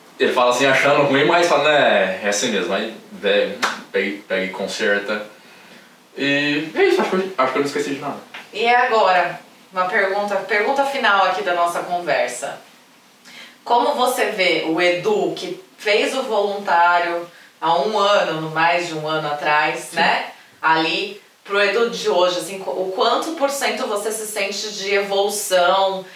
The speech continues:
Speaker 2: é, de mais, assim, preparado, e o quanto você vê de, de coisas boas que você adquiriu desde aquela fase, assim? Como tá sendo essa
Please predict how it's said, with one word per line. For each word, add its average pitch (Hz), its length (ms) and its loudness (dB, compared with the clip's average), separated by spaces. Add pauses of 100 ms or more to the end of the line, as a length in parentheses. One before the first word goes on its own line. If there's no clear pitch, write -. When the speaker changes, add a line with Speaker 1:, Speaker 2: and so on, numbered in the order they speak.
(180)
Speaker 2:
é, 175 680 2 (120)
de 170 240 -6
mais, 202 480 2
assim, 196 800 -6
preparado, 190 1040 2
e 190 320 -4
o 185 140 -6
quanto 233 320 -2
você 247 260 -4
vê 226 220 -2
de, 220 560 -4 (320)
de 220 140 -8
coisas 240 360 0
boas 202 260 -2
que 214 80 -8
você 214 200 -4
adquiriu 196 460 -4
desde 240 460 0
aquela 220 320 0
fase, 165 340 0
assim? 165 280 -10 (320)
Como 208 200 -2
tá 233 120 0
sendo 196 240 -4
essa 185 260 -4